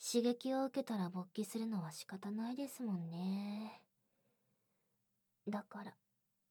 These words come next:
このままマッサージ続けまーす。う、しょ。う、しょ。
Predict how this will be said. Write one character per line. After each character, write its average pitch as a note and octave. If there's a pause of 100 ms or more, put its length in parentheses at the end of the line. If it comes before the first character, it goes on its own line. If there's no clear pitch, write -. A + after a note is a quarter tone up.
(240)
こ B3
の B3
ま A#3+
ま A#3+
マ A#3+
ッ A#3+
サ C4+
ー C4
ジ A#3
続 A3+
け A#3
ま B3
ー B3+
す。 - (500)
う、 F#3 (600)
し -
ょ。 - (1800)
う、 F#3+
し -
ょ。 -